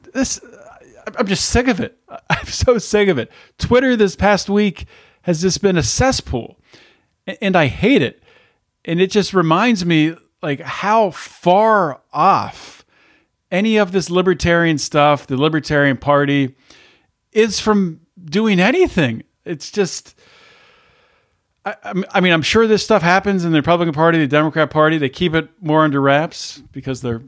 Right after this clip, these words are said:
they're smarter. But, uh, <sighs> just,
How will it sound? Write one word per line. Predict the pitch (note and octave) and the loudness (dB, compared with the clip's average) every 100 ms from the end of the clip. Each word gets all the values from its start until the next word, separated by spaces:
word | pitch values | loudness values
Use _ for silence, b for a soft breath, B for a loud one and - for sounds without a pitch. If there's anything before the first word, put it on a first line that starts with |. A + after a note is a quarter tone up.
| _ | _
they're | - | -18
smarter. | B2+ - B2+ C3 D#3 F#3 F#3 b b b b b - | -16 -4 2 4 4 0 -4 b b b b b 0
But, | C#3 C3 | 2 4
uh, | B2+ B2 A#2+ C3+ - _ _ _ _ | 4 4 0 -4 -12 _ _ _ _
<sighs> | - - - - _ | -12 -10 -10 -12 _
just, | - E3 - - | -10 -10 -10 -18